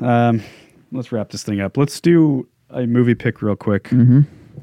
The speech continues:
Speaker 1: Do you have that up there?
Speaker 2: I got that trailer.
Speaker 1: Yeah. All right.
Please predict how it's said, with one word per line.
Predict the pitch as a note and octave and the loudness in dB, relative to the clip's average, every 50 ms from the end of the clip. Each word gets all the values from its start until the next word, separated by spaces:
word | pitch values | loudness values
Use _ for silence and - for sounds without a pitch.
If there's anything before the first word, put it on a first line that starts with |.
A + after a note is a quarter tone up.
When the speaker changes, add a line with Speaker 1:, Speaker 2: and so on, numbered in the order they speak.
| - - _ _ _ _ _ _ _ _ _ _ _ _ - - G#2+ G2+ G2+ - - | -20 -20 _ _ _ _ _ _ _ _ _ _ _ _ -12 -8 -8 -8 -8 -10 -10
Speaker 1:
Do | A#2+ A#2+ | -6 -4
you | A2+ A#2 | -2 0
have | A#2+ A2+ A2+ | 0 0 0
that | A#2 A#2 A#2+ | 0 0 0
up | A#2 - | -2 -2
there? | - A#2+ B2 B2+ A#2+ - - - - - - - - - - _ _ _ _ - | -2 -2 0 0 -2 -6 -10 -20 -20 -20 -20 -20 -20 -20 -20 _ _ _ _ -4
Speaker 2:
I | - A2 | -2 0
got | G#2+ G#2 | 0 0
that | G#2 G#2 G#2+ - | 0 -2 -4 -4
trailer. | - - A2 G2+ G2+ G#2+ G2+ F#2+ G2 G#2 | -6 -4 -2 -2 0 0 0 0 0 0
Speaker 1:
Yeah. | - F3 C#4 D4+ D#4 D4+ D4 D4 D4 - - F#3 F#3+ F3+ - - - - _ _ _ _ _ _ _ _ _ - | 2 2 2 2 2 0 0 -2 -2 -4 -4 -4 -4 -4 -4 -6 -8 -12 _ _ _ _ _ _ _ _ _ 0
All | D#3+ | 2
right. | E3+ C#3 A2 F#2 F#2+ F#2+ | 2 2 2 0 -2 -6